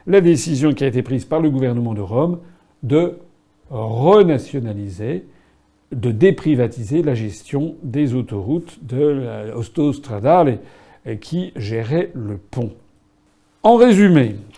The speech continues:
au cours des mois qui se sont écoulés, on a assisté au Portugal à la renationalisation de la, de la compagnie aérienne par-, portugaise. En Italie, à la renationalisation de la gestion d'une partie du réseau autoroutier.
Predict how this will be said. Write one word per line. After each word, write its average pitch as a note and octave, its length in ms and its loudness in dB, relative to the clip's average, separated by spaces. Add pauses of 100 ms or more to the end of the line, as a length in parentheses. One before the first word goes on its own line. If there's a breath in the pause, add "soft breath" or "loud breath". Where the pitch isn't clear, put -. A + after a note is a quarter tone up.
(140)
au G3 160 6
cours C4 220 2
des G#3 100 2
mois A#3 160 2
qui F#3+ 160 -4
se E3+ 140 -2
sont G#3 160 -4
écoulés, C#3+ 580 -2
on F#3 160 0
a A3 120 2
assisté D3+ 840 0
au A#3 140 4
Portugal G#3+ 640 2
à D#3+ 80 4
la D#3 100 4
renationalisation F3 1200 -2
de G3 80 0
la, E3+ 140 0 (200)
de E3 140 -6
la C#3+ 80 -2
compagnie D3+ 380 -4
aérienne D3+ 420 -2 (480)
par-, - 180 -8
portugaise. B2+ 680 -8 (1200 soft breath)
En A#3+ 180 4
Italie, F3+ 600 4 (420)
à F3 120 4
la E3 400 0
renationalisation E3 1300 2
de E3 100 2
la D#3 100 4
gestion D#3 320 -2
d'une F3+ 160 0
partie D#3+ 300 -2
du G#3 80 -2
réseau D#3+ 360 0
autoroutier. C#3+ 760 -2